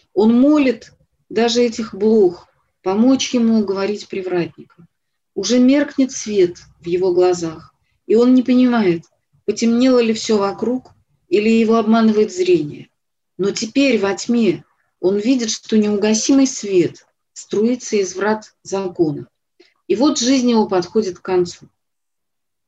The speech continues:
Перед смертью все, что он испытал за долгие годы, сводится в его мыслях к одному вопросу. Этот вопрос он еще ни разу не задал привратнику.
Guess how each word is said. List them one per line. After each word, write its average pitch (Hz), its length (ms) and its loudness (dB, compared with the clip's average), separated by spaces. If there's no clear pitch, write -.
Перед 196 240 0
смертью 269 580 2
все, - 180 -6
что 240 220 -4
он 220 120 2
испытал 220 440 -2
за 208 180 -2
долгие 202 420 2
годы, 196 460 -2
сводится 220 640 -2
в 175 40 -4
его 196 260 0
мыслях 226 480 -2
к - 60 0
одному 202 380 -2
вопросу. 214 600 -4
Этот 214 240 -8
вопрос 254 420 0
он 240 100 0
еще 233 240 -2
ни 233 100 0
разу 247 320 0
не 240 140 0
задал 175 400 -2
привратнику. 160 760 -8